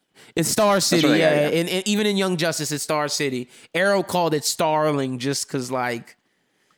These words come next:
Speaker 1: they just want it to be different. But, man, I'm excited for this. Like, I'm willing to... Be, and also, let me say this, Misha Green, people were saying Misha Green worked with Charlie Hunnam in, uh, Sons of Anarchy. That was one of the first places she got her start.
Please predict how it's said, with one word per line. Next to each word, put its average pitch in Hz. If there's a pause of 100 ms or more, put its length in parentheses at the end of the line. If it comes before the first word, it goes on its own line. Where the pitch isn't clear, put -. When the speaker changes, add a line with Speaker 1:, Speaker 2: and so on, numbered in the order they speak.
(100)
Speaker 1:
they 143
just 139
want 143
it 135
to -
be 123
different. 127
But, 147 (520)
man, 196 (440)
I'm 247
excited 151
for 127
this. 117
Like, 135 (180)
I'm 226
willing 233
to... 214
Be, 170
and 208
also, 226
let 185
me 240
say 233
this, 220
Misha 185
Green, 202 (540)
people 190
were 190
saying 185
Misha 185
Green 175
worked 165
with 180
Charlie 180
Hunnam 208 (340)
in, 156
uh, 151
Sons 160
of 156
Anarchy. 165
That 160
was 147
one 156
of 147
the -
first 160
places 156
she 156
got 151
her 147
start. 170